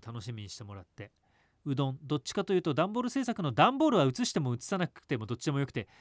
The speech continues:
藤井さんを写してほしいです。結構真剣にやってるからね。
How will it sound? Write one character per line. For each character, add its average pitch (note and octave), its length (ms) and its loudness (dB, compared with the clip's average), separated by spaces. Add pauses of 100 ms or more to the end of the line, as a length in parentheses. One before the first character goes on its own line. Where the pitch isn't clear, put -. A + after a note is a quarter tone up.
(120)
藤 D#3 240 -2
井 A#3+ 40 2
さ C4 100 2
ん A#3+ 80 0
を - 40 -2
写 A3+ 160 -6
し - 60 -4
て E3 80 0
ほ B2 100 -2
し - 160 -6
い - 60 -6
で F2+ 100 -18
す。 - 160 -18 (1300)
結 - 220 -6 (100)
構 C#3+ 140 -4
真 D#3+ 280 -6
剣 E3 180 -4
に C#3+ 100 -6
や C#3 100 0
っ - 20 -18
て D3+ 140 0
る D3 60 0
か C3+ 100 0
ら F2+ 120 -8
ね。 F2+ 140 -20